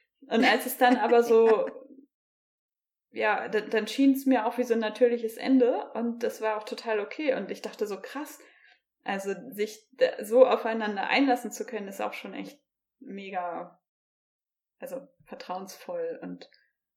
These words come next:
Speaker 1: braucht, glaub ich, auch schon eine Basis.
Speaker 2: Ja, wobei oftmals da auch eine Verbindung entsteht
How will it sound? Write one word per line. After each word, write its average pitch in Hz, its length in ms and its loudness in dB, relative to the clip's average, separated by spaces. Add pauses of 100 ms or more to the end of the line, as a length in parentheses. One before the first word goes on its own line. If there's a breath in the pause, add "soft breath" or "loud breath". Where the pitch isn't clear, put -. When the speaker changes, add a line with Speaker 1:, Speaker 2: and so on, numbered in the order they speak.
(120)
Speaker 1:
braucht, - 400 -8
glaub 95 260 -8
ich, - 180 -16
auch 190 160 -10
schon 196 340 -12
eine 185 320 -16
Basis. 185 640 -10 (1300)
Speaker 2:
Ja, 254 480 -2
wobei 254 600 0 (540)
oftmals 240 540 -4
da 220 280 -4
auch 226 100 -4
eine 220 200 -4
Verbindung 226 680 -2
entsteht 196 840 -10